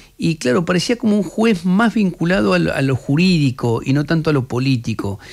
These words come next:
Y lo vi en los últimos años entrar en la batalla política con un entusiasmo que me <laughs> sorprendió,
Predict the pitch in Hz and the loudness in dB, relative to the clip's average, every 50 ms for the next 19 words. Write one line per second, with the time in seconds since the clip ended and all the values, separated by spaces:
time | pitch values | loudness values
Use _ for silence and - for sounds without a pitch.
0 | - - - - - 151 156 156 156 156 156 151 151 151 151 156 156 156 190 214 | -20 -20 -14 -6 -2 0 2 2 2 2 2 2 2 2 2 2 2 2 2 2
1 | 226 214 196 170 143 - 202 196 185 202 190 175 165 147 - - 185 196 202 208 | 2 2 2 2 0 0 -2 -4 -2 0 2 2 2 2 2 0 0 2 2 2
2 | 190 160 - 147 135 127 131 151 165 165 160 147 135 123 120 120 123 - 151 139 | 2 0 0 0 0 0 0 0 0 0 0 0 0 0 0 -2 -2 -2 0 0
3 | 151 135 135 127 120 127 131 151 147 147 156 143 143 135 127 117 107 117 117 127 | 0 0 -2 -2 -2 0 0 0 0 0 0 0 2 2 0 0 0 0 2 2
4 | 139 143 131 131 123 123 120 - - 139 139 139 151 151 139 120 135 127 120 110 | 2 2 2 2 0 -2 -4 -2 -2 0 2 2 2 0 0 -2 -2 -2 0 0
5 | - 160 147 - - - 135 - - - 160 160 160 147 139 127 104 | 0 -2 -2 -2 -4 -4 -4 -6 -4 -2 -2 0 0 2 0 -2 -2